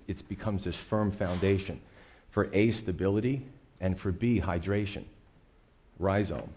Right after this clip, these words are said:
to be rooted. Are we rooted in God's love?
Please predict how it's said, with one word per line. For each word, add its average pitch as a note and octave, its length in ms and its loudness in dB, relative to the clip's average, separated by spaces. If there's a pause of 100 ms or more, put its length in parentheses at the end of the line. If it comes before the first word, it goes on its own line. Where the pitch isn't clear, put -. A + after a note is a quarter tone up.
(420)
to F#2+ 80 -2
be F2+ 140 0
rooted. G#2+ 420 4
Are G#2 180 4
we A2+ 220 4
rooted G#2 520 4
in F#2+ 180 0
God's F2 360 0
love? B2 260 0